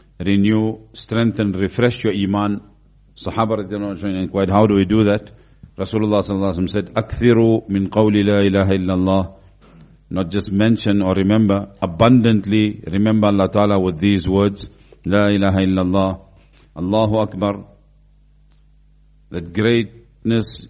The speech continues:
is only for Allah Azza wa Jal, the commencement with adhan, the concluding words also with this great word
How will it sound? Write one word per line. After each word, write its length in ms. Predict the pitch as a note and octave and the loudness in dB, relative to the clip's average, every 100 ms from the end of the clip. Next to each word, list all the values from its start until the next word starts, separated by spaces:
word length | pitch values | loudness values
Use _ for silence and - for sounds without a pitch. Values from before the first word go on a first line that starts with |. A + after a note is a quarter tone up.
| - | -8
is 160 | F#2+ | -6
only 320 | G#2+ B2 A#2 | 2 6 6
for 160 | G2+ G#2 | 4 2
Allah 260 | G2+ G#2+ G#2 | 4 4 4
Azza 420 | G2 G2+ F#2 G2 | 2 0 0 -2
wa 100 | F#2 | -2
Jal, 320 | F2+ F#2+ F#2+ | -2 -2 -4
the 120 | D#2+ | -6
commencement 680 | F2 G2 G#2+ A2+ - G2+ F2+ | -4 0 2 0 0 0 0
with 180 | F#2+ F2+ | -2 -6
adhan, 520 | G2 F2 G2+ G2+ G2 E2+ | -4 -2 0 0 0 -2
the 120 | F2 | -4
concluding 680 | G2 G2 A2+ A2+ G2+ G2 | -2 -2 2 2 2 2
words 260 | G2 G#2 F2 | 2 0 -2
also 640 | G2+ A#2 A2 G#2 G2 - - _ _ - | -2 -2 0 -2 -2 -6 -20 _ _ -14
with 160 | D#2+ D#2+ | -12 -6
this 200 | F#2+ E2 | -6 -4
great 460 | G#2 A2+ A2+ - | -2 0 -2 -6
word 500 | G2 G2+ A2 G#2+ - | -4 0 0 -2 -6